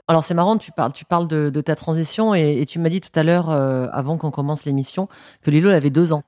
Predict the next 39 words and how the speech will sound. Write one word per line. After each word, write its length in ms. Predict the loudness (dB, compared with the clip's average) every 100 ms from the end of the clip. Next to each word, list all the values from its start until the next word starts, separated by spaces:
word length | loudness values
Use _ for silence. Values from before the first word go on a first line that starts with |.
| -8
Et 80 | -6
tu 120 | 0
me 60 |
disais 220 | 0 2 2
que 60 |
ta 80 | 0
transition 360 | 2 0 2 0
avait 140 | 2
commencé 320 | 0 0 0
il 20 | 2
y 40 |
a 40 |
deux 200 | 2 2
ans. 160 | 0 -4 _ -12
Et, 220 | -4 -2
euh, 60 | -2
il 80 | -2
y 60 |
a 40 | -2
vraiment 300 | 0 0 0
quelque 260 | -2 -4
chose 300 | -6 -2 -2
d'une, 400 | -2 -2 0 0
de 320 | -2 -8 -4 0
l'ordre 220 | 2 2
d'une 160 | 0
connexion 500 | 2 2 2 -2 -2
entre 200 | -4 -4
vous 140 | -4 -2
deux 140 | 0
qui 200 | -2 -4
est 60 | -4
assez 280 | -4 -4 0
dingue. 320 | 2 2 -4 -10 -20 -20 -6
Est-ce 120 | -2 2
que 80 |
t'as 140 | 2 4
l'impression 580 | 2 0 -2 0 0 0
que, 320 | 0 0